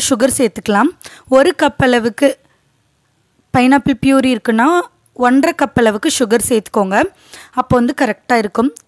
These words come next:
சப்போஸ் சில அன்னாச்சி பழம் வந்து நேச்சராவே கொஞ்சம் sugar இருக்கும். So, அப்-, அப்படி இருக்குன்னா, சுகரோட அளவை வந்து நீங்க கம்மி பண்ணிக்கலாம். So, இது வந்து நீங்க எடுக்கக்கூடிய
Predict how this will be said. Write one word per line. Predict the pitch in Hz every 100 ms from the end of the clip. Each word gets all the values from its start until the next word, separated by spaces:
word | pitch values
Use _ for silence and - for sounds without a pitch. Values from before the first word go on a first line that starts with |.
| -
சப்போஸ் | - - 320 -
சில | 311 302
அன்னாச்சி | 269 254 254 302 - 339
பழம் | 285 254
வந்து | 240 233 339 415 - - - - _ _ _ _ _ _ _
நேச்சராவே | - 269 277 294 320 285 294
கொஞ்சம் | 285 247 277 349 349 - _ _ -
sugar | 302 233 285
இருக்கும். | 247 214 - 302 -
So, | - 302 285
அப்-, | 262 254 _
அப்படி | - - 311 302
இருக்குன்னா, | 330 294 254 381 587 320 - - -
சுகரோட | 294 285 247
அளவை | 233 247 262
வந்து | 247
நீங்க | 359 302 -
கம்மி | 202 214
பண்ணிக்கலாம். | 226 196 202 196 359 - - -
So, | - 302
இது | 277
வந்து | 277 320
நீங்க | 302 294 269
எடுக்கக்கூடிய | 247 269 294 269